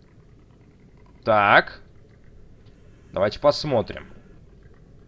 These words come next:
Ну, не шибко-то ровно, я скажу вам, если честно. Че-то какая-то дичь. А, собрать и разобрать. Нет, давайте разберем на его нахер.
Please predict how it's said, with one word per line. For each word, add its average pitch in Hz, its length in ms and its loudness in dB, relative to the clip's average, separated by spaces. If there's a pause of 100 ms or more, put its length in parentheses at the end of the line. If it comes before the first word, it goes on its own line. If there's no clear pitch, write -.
(680)
Ну, 120 200 -8
не 160 180 -4
шибко-то 156 760 2
ровно, 185 520 4
я 123 180 2
скажу 131 500 0
вам, 123 160 2
если 120 300 -6
честно. 123 960 -2 (1000)
Че-то 127 360 -6
какая-то 135 400 -2
дичь. 123 420 -8
А, 110 1000 2 (120)
собрать 120 500 -2
и - 20 -4
разобрать. 113 520 -2
Нет, 120 220 -4
давайте 127 320 2
разберем 120 400 -2
на 117 60 -4
его 113 120 -2
нахер. 104 320 -4